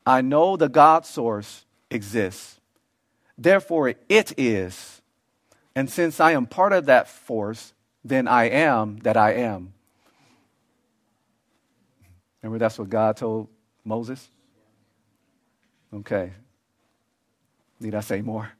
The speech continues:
<laughs> So they, they, they believe in this need to experience a change in consciousness,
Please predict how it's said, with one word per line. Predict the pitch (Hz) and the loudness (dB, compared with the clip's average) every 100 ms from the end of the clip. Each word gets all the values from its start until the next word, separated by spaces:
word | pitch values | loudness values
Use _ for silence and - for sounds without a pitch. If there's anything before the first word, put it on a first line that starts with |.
| - | -16
<laughs> | - - - - _ _ - - - - _ - | -16 -16 -20 -20 _ _ -20 -20 -20 -20 _ -2
So | 135 | 2
they, | 143 | 2
they, | 147 151 | 2 0
they | 147 156 | 2 2
believe | 151 151 165 | 2 2 2
in | 147 | 2
this | 143 139 | -2 -2
need | 151 170 165 - | -2 0 -2 -2
to | 135 | -4
experience | 123 - 156 156 151 127 | -4 -4 -2 0 -2 -4
a | |
change | 113 - 151 160 139 | -8 -4 -2 -2 -4
in | 127 | -6
consciousness, | 143 139 143 147 - 143 - | -2 -2 -2 -8 -8 -10 -12